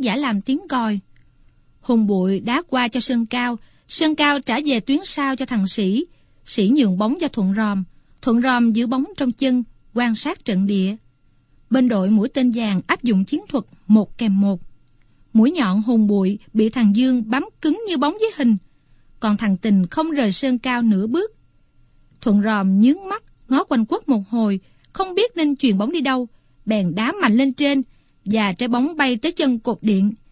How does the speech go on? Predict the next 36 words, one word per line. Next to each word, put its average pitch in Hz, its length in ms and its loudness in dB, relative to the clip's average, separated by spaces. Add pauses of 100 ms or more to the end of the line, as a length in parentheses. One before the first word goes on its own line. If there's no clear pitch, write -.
(280)
đập - 160 -4
mạnh 233 280 4
vô 302 80 0
đó 277 320 -2 (200)
và 208 140 -2
nảy 196 380 0
ra 302 100 -4
ngoài 254 220 0
đường. 208 320 2 (840)
Phe 254 300 0
Mũi 220 180 4
Tên 254 240 0
Vàng 208 300 0
được 214 180 0
ném 254 280 0
biên. 269 240 2 (640)
Dương 302 240 4
ném 302 180 0
cho 359 100 -2
Thịnh. 208 320 2 (520)
Thằng 220 200 2
Thịnh 202 300 2
là 214 240 0
đứa 226 180 2
có 359 120 -6
kỹ 269 160 -4
thuật 226 200 -4 (100)
tương 233 200 2
đối 226 160 0
khá. 269 380 -6 (460)
Nó 320 120 0
lừa 285 220 2
qua 247 200 -2
khỏi 240 180 -4
Sơn 277 240 -2
Cao 269 320 -4